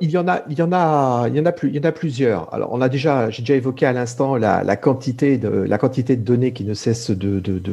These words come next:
de croître. Donc, euh, c'est, c'est un, c'est un fait, mais c'est aussi une, une contrainte très, très lourde et un impact majeur sur le réseau en termes de bande passante et de, et de latence. Tout ça pour,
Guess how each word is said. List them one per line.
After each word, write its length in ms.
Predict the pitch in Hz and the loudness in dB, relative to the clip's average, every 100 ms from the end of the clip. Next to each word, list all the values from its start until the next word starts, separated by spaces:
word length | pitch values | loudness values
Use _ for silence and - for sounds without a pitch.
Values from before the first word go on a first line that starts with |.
| 95 | -4
de 100 | 107 | -4
croître. 480 | - 160 233 - 95 | 0 2 2 0 -4
Donc, 260 | 98 - | -4 0
euh, 60 | 95 | -2
c'est, 300 | - 104 92 | -2 -4 -4
c'est 220 | 107 90 | -2 0
un, 120 | 85 | 0
c'est 220 | - 107 | 0 2
un 60 | 110 | 2
fait, 240 | - 135 | 2 2
mais 100 | 107 | 2
c'est 180 | 90 - | -2 -6
aussi 220 | 98 - | -4 -2
une, 180 | 98 95 80 | 0 2 0
une 120 | 98 | -4
contrainte 600 | 113 101 117 113 95 90 | -4 -2 0 0 -2 -4
très, 320 | - 98 90 | -2 0 0
très 160 | - 101 | 0 0
lourde 360 | 113 196 123 - - - - - - | 4 4 2 -2 -8 -10 -10 -14 -6
et 200 | 120 135 | 0 2
un 120 | 127 123 | 2 2
impact 400 | 120 143 - 117 | 2 0 0 0
majeur 480 | 117 127 135 160 | 2 2 2 0
sur 160 | - 123 | 0 0
le 100 | 117 | 2
réseau 300 | 127 117 110 | 2 0 0
en 60 | 90 | 2
termes 160 | 101 | 0
de 80 | 92 | 0
bande 180 | 107 110 | -2 0
passante 400 | 110 - 143 120 | 0 2 0 0
et 60 | |
de, 240 | 104 107 101 | -2 0 0
et 40 | |
de 100 | 107 | 2
latence. 420 | 110 107 90 - | 0 0 -6 -6
Tout 100 | - | -8
ça 180 | 117 156 | 0 0
pour, 460 | 151 139 135 110 | 0 0 0 0